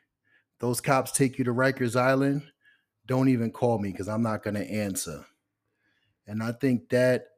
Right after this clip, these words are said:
is what set off the neuroses of me being what those, uh, insurance, uh, and, uh, and,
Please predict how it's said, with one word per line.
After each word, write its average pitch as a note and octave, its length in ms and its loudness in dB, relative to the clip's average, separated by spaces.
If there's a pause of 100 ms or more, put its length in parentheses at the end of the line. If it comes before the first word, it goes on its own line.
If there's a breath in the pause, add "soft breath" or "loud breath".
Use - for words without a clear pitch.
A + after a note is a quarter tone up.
(120)
is G2+ 180 -4
what G#2 220 -4
set A#2 240 -2
off A2 280 -2
the A2+ 60 -6
neuroses G#2 960 -2
of F#2 240 -10
me G#2+ 180 -2
being G#2 560 -4
what G#2 300 -8
those, G2 300 -8
uh, F#2 260 -6
insurance, G#2+ 1000 -2
uh, F#2+ 220 -10 (100)
and, G2 380 -4
uh, F2 320 -6 (160)
and, G2 180 -6